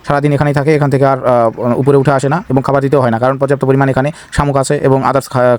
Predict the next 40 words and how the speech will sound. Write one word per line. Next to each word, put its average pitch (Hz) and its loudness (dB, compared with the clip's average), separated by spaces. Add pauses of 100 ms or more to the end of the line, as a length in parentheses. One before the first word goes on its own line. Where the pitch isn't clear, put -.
(100)
খাদ্য 131 -2
আছে, 107 -4
যেটা 131 2
খেয়ে 147 0 (280)
তারা 127 0
ভালোভাবে 131 0
চলতে 127 2
পারে, 107 0
এই 143 2
জন্য 139 0
তাদেরকে 135 0
আর, 127 2 (100)
আহ, 131 0
খাবার 131 0
দিতে 123 -2
হয় 113 0
না। 101 0 (420)
তো 135 2
এর 143 2
আগের 139 0
ভিডিওতে 139 0
আপনাদের 135 0
দেখিয়েছিলাম, 135 0 (260)
উম, 123 2
যে 131 2
আলু 127 2
তোলার 135 2
দৃশ্য, 131 0
এবং 131 0
আজকেও 139 2 (260)
ঠিক 135 0 (240)
আমরা 127 2
এই 131 2
আলু 123 0
তোলার 131 0
ভিডিও 131 2
আপনাদের 127 2
দেখাচ্ছি, 131 0
দেখাইতেছি, 135 0
কারণ 131 0